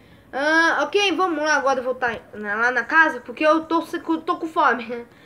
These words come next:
E eu também, eu guardei o trigo. E aquele é muito bom pra fazer pão. <laughs> Não dá, Matheus, mano. Precisa de uma licença. Precisa comprar a licença. É estranho.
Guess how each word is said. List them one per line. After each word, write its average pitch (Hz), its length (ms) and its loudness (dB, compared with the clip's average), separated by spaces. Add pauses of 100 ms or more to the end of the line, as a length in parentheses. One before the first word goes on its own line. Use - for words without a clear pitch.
(280)
E 294 140 2
eu 427 180 4
também, 392 220 2
eu 370 100 2
guardei 339 380 4
o 392 100 4
trigo. 349 640 0
E 220 100 -2
aquele 349 400 0
é 370 100 6
muito 381 240 0
bom 415 160 2
pra 453 120 4
fazer 480 320 4
pão. 311 360 4
<laughs> 254 240 -8 (2250)
Não 403 200 2
dá, 415 220 4
Matheus, 415 340 4
mano. 285 200 -4
Precisa 349 360 -4
de 311 100 -2
uma 392 140 4
licença. 370 600 -4
Precisa 311 300 -12
comprar 320 400 -4
a 339 60 0
licença. 302 420 -4
É 370 80 -2
estranho. 294 500 -6